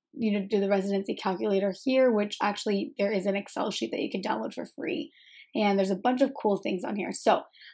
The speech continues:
let's just give my example, right? When I was applying last year,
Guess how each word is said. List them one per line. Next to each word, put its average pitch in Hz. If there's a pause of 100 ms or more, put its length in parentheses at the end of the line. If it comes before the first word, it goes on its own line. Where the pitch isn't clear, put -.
(100)
let's -
just 262
give 208
my 190
example, 196
right? -
When 196
I 214
was 247
applying 220
last 196
year, -